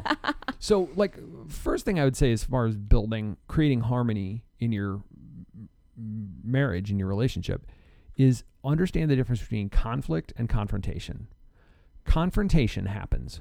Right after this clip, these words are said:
Speaker 2: when one or both of you are triggered, when
Speaker 1: Mm.
Speaker 2: you are believing that someone has to win or someone has to lose.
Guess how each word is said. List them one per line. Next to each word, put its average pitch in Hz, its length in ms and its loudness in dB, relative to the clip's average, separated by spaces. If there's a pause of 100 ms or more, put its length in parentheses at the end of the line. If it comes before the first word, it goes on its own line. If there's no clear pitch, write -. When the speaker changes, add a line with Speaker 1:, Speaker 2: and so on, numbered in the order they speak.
(120)
Speaker 2:
when 120 460 0 (500)
one 117 280 4
or 135 60 6
both 120 200 4
of 113 100 0
you 117 100 2
are 139 80 2
triggered, 135 480 -2 (720)
when 120 540 0 (200)
Speaker 1:
Mm. 170 400 0
Speaker 2:
you 123 540 4 (400)
are 120 440 -2
believing 127 600 4
that 110 240 -2
someone 135 300 0
has 131 200 0
to 127 80 2
win 120 340 2
or 123 60 -2
someone 117 260 -2
has 113 160 -2
to 156 100 -4
lose. 117 500 -2